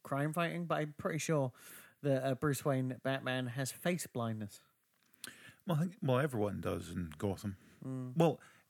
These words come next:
Speaker 2: everyone does in D C then, 'cause if you think about it, the whole,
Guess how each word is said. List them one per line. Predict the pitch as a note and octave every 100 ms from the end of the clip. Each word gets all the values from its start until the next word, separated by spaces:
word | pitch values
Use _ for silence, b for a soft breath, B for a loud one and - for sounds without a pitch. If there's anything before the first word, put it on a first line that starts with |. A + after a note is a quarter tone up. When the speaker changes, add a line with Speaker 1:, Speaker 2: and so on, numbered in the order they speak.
| -
Speaker 2:
everyone | F3 F3 D#3+
does | D3 C3
in | B2+
D | A#2 C3
C | G2 - F#3
then, | C#3+ - F#2
'cause | -
if | G2
you | A2
think | C3 G2+
about | G#2+
it, | A#2 F2
the |
whole, | G2+ A2 G2